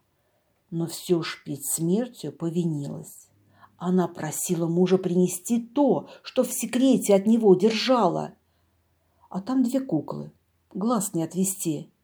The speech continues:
и пачка денежных купюр лежала.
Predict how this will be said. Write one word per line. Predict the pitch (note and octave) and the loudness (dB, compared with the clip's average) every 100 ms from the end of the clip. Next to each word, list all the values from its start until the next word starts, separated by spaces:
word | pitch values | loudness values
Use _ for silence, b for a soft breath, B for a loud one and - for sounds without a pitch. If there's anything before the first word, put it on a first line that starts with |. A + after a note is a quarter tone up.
| _ _ _ _ _ _ F3 | _ _ _ _ _ _ -10
и | - | -10
пачка | - C#3 E3+ A#3 - - | -8 -4 -2 -4 -8 -6
денежных | G#3+ D3 D3+ F3+ F3+ G3 - | -6 -2 0 0 -2 -6 -6
купюр | A3+ - E3+ D3+ - _ _ _ | -8 -4 -6 -6 -10 _ _ _
лежала. | D#3 D#3+ D#3 D3+ C#3+ C#3 C#3 | -6 -4 -4 -4 -6 -8 -12